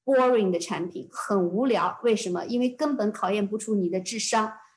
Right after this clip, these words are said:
啊，也考验不出你的水平。你投个股票还能看出水平啊，投这个东西看不出水平啊，它就是这么样的回报，就是这样稳稳当当。好的，那很多人问，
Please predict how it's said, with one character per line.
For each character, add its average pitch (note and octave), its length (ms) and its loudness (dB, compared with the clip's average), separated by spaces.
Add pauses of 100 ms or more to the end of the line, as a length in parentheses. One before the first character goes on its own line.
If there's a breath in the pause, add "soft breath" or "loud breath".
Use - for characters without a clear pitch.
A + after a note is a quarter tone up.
(120)
啊， G#3 180 2
也 G#3 140 2
考 A3 180 0
验 A3+ 160 2
不 A#3+ 80 -2
出 B3+ 140 -2
你 G3 140 2
的 G#3 80 2
水 F3 200 -2
平。 G3 240 -2
你 G3+ 80 -4
投 G#3 140 -2
个 C4 100 2
股 G#3+ 140 -8
票 A3 220 -4
还 G3 120 -2
能 G#3+ 120 0
看 A#3 200 -4
出 G#3+ 80 -4
水 - 200 -8
平 - 240 -16
啊， F#3+ 160 0
投 F#3+ 200 -2
这 B3 140 0
个 G#3+ 80 2
东 G3+ 140 0
西 G3 200 -8
看 A3+ 160 -4
不 G3 80 -2
出 G3+ 120 -2
水 - 160 -10
平 - 240 -16 (220 soft breath)
啊， F3+ 180 -2
它 B3 180 -2
就 B3+ 180 0
是 G3+ 120 -4
这 G#3+ 80 -2
么 G#3+ 100 2
样 G3+ 100 0
的 F#3 80 -2
回 - 160 -6
报， A3+ 300 -4
就 A#3+ 100 -2
是 G#3 120 -6
这 A3+ 80 -2
样 F#3+ 120 -4
稳 F3+ 140 -4
稳 G3+ 140 -2
当 G3 160 -4
当。 G#3+ 180 -4 (480)
好 - 180 -6
的， - 180 -12 (880)
那 B3+ 280 0 (320 loud breath)
很 C4 140 4
多 E4 120 6
人 D#4 160 4
问， D#4 240 2